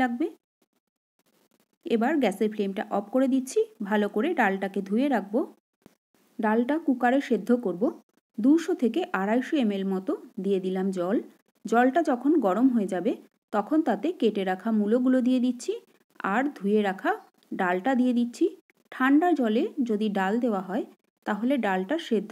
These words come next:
হতে অনেক সময় লাগে। ফুটন্ত জল অথবা জলটা কুসুম কুসুম করে গরম করে যে কোনো ডাল সেদ্ধ করবেন।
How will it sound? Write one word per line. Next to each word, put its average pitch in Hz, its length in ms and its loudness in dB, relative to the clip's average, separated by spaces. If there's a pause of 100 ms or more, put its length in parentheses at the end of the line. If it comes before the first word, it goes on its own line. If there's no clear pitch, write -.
(100)
হতে 220 180 0 (200)
অনেক 277 260 2
সময় 277 300 0
লাগে। 269 180 -4 (500)
ফুটন্ত 349 380 2 (140)
জল 262 160 2 (220)
অথবা 214 260 -4 (100)
জলটা 185 340 -4 (100)
কুসুম 254 340 2
কুসুম 240 240 -2 (100)
করে 247 120 0 (160)
গরম 202 240 0 (100)
করে 226 160 0 (540)
যে 220 200 2
কোনো 208 120 2 (100)
ডাল 175 120 2 (100)
সেদ্ধ 175 180 -6 (120)
করবেন। 185 260 -2